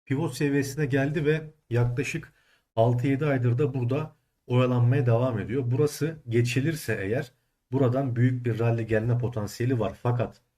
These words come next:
Enka İnşaat'ın biliyorsunuz Rusya'da önemli faaliyetleri var. Rusya-Ukrayna geriliminden de olumsuz etkilenen şirketlerimizden bir tanesi. Aynen Şişecam, aynen Anadolu Efes ve A G Hol'de olduğu gibi.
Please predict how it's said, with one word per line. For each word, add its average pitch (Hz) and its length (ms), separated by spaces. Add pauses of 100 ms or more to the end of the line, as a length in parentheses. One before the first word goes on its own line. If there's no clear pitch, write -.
(500)
Enka 147 300
İnşaat'ın 139 480
biliyorsunuz 135 580
Rusya'da 131 500
önemli 117 360
faaliyetleri 113 600
var. 120 120 (1300)
Rusya-Ukrayna 131 640
geriliminden 120 840
de 117 200 (400)
olumsuz 123 680
etkilenen 120 540
şirketlerimizden 117 960
bir 120 180
tanesi. 98 460
Aynen 120 440
Şişecam, 120 640 (420)
aynen 120 420
Anadolu 113 520
Efes 117 520
ve 110 220
A 110 200
G 113 200
Hol'de 107 380
olduğu 107 380
gibi. 95 280